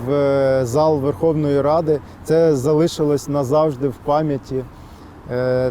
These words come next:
тому це, в першу чергу, хвилюючий момент, бо це народження нової держави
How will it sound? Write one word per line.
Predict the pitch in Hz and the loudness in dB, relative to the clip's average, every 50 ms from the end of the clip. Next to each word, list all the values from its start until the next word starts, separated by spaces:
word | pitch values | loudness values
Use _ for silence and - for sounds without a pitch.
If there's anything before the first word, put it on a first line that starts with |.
| - - | -4 -4
тому | - 147 151 165 180 165 | -4 -2 0 0 0 -2
це, | - - 170 175 180 185 185 180 175 170 | 0 0 2 4 4 4 4 4 4 2
в | 156 - - - | 0 -2 -2 0
першу | 190 196 - - 170 | 0 0 0 -2 -4
чергу, | - - 185 180 170 175 160 | -2 2 2 4 4 2 0
хвилюючий | - - 151 151 170 175 196 220 226 208 180 - 190 185 180 | -2 -2 0 2 2 4 4 4 4 4 2 2 2 2 4
момент, | 180 180 180 175 190 214 214 208 196 151 - - 135 127 131 | 4 4 4 2 2 2 2 2 0 -2 -8 -10 -6 -4 -2
бо | 151 | -2
це | 147 - 185 180 | 0 2 2 2
народження | 180 170 170 185 196 165 156 175 165 165 160 | 4 4 4 4 4 4 2 2 2 2 2
нової | 156 160 160 165 180 170 156 | 0 0 0 0 0 0 0
держави | 135 131 151 143 127 156 165 165 151 | 0 0 -2 0 0 2 2 2 0